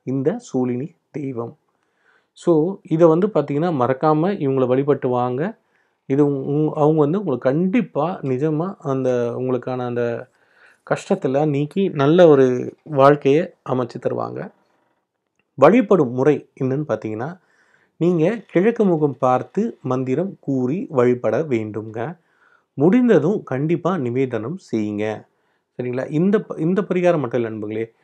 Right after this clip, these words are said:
நம்ம சொல்லக்கூடிய எல்லா பூஜை குறிகளுக்குமே நீங்க வந்து நிவேதனம் செய்வதை ஒரு வாடிக்கையா வச்சிருங்க.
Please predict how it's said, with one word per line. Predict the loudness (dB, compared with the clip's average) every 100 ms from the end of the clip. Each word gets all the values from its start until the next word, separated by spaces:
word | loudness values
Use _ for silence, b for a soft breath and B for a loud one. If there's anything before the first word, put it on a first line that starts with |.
| _ _
நம்ம | -6 -4
சொல்லக்கூடிய | -2 -2 0 0 -2 -2
எல்லா | -4 -2 -2
பூஜை | 0 -2 -2 -4
குறிகளுக்குமே | -6 -6 -8 -8 -6 -4 -4
நீங்க | -4 -4
வந்து | -6 -4
நிவேதனம் | -2 4 4 4 0 -4
செய்வதை | -6 -4 -4 -4
ஒரு | -4 -4 -2
வாடிக்கையா | -2 -2 -4 -8 -8 -12
வச்சிருங்க. | -14 -14 -10 -10